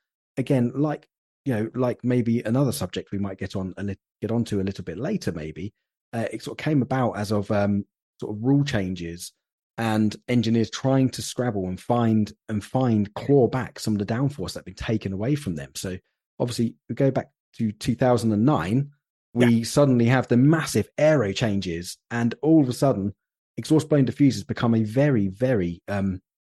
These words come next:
Speaker 2: Hot
Speaker 1: nice and saliv-,
Speaker 2: topic.
Speaker 1: yeah, hot. <laughs> Very good. Hot topic. I can already, I've already got, yeah, so we can get onto lovely things like cold blowing and hot blowing. I can already hear Alex Van Gene sniggering at me saying hot blowing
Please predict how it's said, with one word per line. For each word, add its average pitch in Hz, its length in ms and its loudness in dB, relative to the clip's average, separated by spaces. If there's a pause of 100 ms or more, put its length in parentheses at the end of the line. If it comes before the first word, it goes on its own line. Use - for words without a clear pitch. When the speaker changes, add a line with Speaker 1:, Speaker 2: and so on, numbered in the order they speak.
(220)
Speaker 2:
Hot 110 60 0
Speaker 1:
nice 113 320 0
and 98 80 -6
saliv-, 131 400 -2 (100)
Speaker 2:
topic. 139 300 -6
Speaker 1:
yeah, 233 80 2
hot. - 480 -2
<laughs> - 2000 -2
Very 117 240 2
good. 107 160 2 (220)
Hot 127 200 2
topic. 107 240 -6 (160)
I 139 80 2
can 143 160 2
already, 143 180 4
I've 127 220 2
already 143 200 6
got, 135 260 2
yeah, 123 140 4
so 123 160 0
we 127 80 4
can 131 60 4
get 135 100 2
onto 139 160 2
lovely 127 300 4
things 117 240 2
like 104 140 -4
cold 127 340 2
blowing 113 340 4
and 113 140 -4
hot - 300 -2
blowing. 101 340 0
I 101 100 -6
can 120 140 -8
already 139 300 4
hear 123 220 2
Alex 113 280 -4
Van 110 260 2
Gene 110 220 2
sniggering 107 640 2
at 98 140 -12
me 107 140 -4
saying 98 280 -4
hot - 320 -4
blowing 101 400 -2